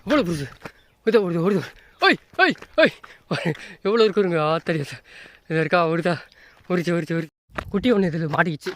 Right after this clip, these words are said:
மாட்டிக்கிச்சு, பய விட்டு போயிடுச்சு. மொத்தத்துல ஓடி போச்சு, குட்டியெல்லாம் கிடக்கல. இங்கிட்டாங்க இருக்கு, இந்தா இருக்கு, இந்தா இருக்கு, இந்தா இருக்கு, உளுத்துருது. குட்டி மாட்டிக்கிச்சு, எங்கிட்ட உளுத்துச்சே, அதெல்லாம் ஓடி போச்சு அங்கிட்டு. குட்டி மட்டும் இங்கிட்டு கிடக்கல, மாட்டிக்கிச்சு.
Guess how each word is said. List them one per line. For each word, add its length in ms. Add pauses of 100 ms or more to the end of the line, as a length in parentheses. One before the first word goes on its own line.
(460)
மாட்டிக்கிச்சு, 360
பய 160
விட்டு 200
போயிடுச்சு. 280 (160)
மொத்தத்துல 260 (360)
ஓடி 160
போச்சு, 260
குட்டியெல்லாம் 340
கிடக்கல. 320 (1120)
இங்கிட்டாங்க 340
இருக்கு, 140
இந்தா 140
இருக்கு, 180
இந்தா 100
இருக்கு, 140
இந்தா 100
இருக்கு, 120
உளுத்துருது. 320 (580)
குட்டி 240
மாட்டிக்கிச்சு, 360 (960)
எங்கிட்ட 280
உளுத்துச்சே, 400 (720)
அதெல்லாம் 380
ஓடி 180
போச்சு 180
அங்கிட்டு. 240 (840)
குட்டி 160
மட்டும் 220
இங்கிட்டு 180
கிடக்கல, 260 (960)
மாட்டிக்கிச்சு. 380